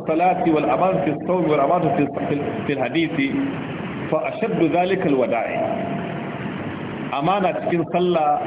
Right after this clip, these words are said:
amana cikin azumi, amana cikin magana wadda tsakaninka da mutum, mutum ya baka magana ya ce, "Wa,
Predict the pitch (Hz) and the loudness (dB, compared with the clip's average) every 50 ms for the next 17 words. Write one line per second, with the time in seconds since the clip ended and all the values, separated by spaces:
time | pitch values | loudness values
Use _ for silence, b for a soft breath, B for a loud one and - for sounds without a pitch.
0 | - 127 139 147 160 170 175 156 147 - - - 170 160 160 165 165 160 143 143 | 0 0 0 2 2 2 2 2 0 -2 -4 -2 -2 -2 0 0 -2 0 0 2
1 | 151 151 151 151 151 151 123 131 135 151 165 165 156 139 - - - - 156 151 | 2 2 2 0 0 0 0 0 2 2 2 2 0 -2 -2 -4 -2 0 0 2
2 | 151 156 - 113 117 127 123 147 165 175 170 151 143 151 151 139 135 135 139 139 | 0 0 2 2 4 4 4 2 0 0 2 2 2 2 2 0 0 0 0 0
3 | - 143 143 151 156 - 151 123 120 120 113 - - 170 175 180 175 175 175 - | 0 0 0 0 0 0 0 0 2 0 0 2 2 2 4 4 2 2 0 -2
4 | - - - - - - - - - - - - - - - - - - - - | -4 -6 -6 -8 -8 -6 -6 -6 -6 -8 -8 -8 -8 -8 -8 -8 -8 -8 -8 -6
5 | - - - - - 147 160 143 117 143 143 147 143 147 135 123 120 117 147 147 | -6 -4 -2 0 2 2 2 2 2 2 2 2 2 2 0 0 0 0 0 0
6 | 135 127 123 - 131 127 131 139 | -2 -2 -2 0 2 4 4 4